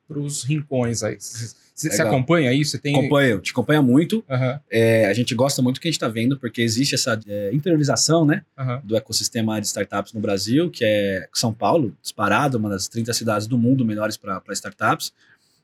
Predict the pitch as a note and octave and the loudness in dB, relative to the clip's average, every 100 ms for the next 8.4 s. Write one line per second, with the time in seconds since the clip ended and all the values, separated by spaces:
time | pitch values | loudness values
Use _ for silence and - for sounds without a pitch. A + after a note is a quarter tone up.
0 | _ G#2+ A#2 B2+ B2+ A#2+ C3 C3+ B2+ A#2 | _ -2 0 0 -2 0 4 6 6 4
1 | G#2+ - B2+ C#3 C3 B2 A#2 A#2 A#2 C#3 | 2 2 2 4 4 4 4 2 0 2
2 | B2+ D3 D#3+ G#3 - - D3+ D3 D#3+ C3+ | 4 2 0 -10 -8 0 0 2 2 2
3 | G#2+ B2 B2 A#2+ A#2+ A2 G2+ A2 C3+ A#2 | 2 2 2 2 2 2 2 2 0 -2
4 | C3+ A#2+ A2 G#2+ G2+ G#2 B2+ D3+ - G#2+ | -2 -2 -2 -4 -4 -2 -2 -4 -4 -4
5 | A#2 G2+ E2+ - G2 G2 A2 - G2+ A2+ | -6 -6 -10 -12 -8 -6 -6 -4 0 2
6 | D#3 C3 G2+ - - G2+ G2+ A2 A2 G#2+ | 2 2 -2 -10 -18 -6 -4 -2 -4 -6
7 | F#2+ G2+ C3 - _ D3 D3 D#3+ D#3 C#3+ | -4 -2 -4 -6 _ 2 4 4 2 2
8 | B2+ G#2+ A2+ | 0 -2 -4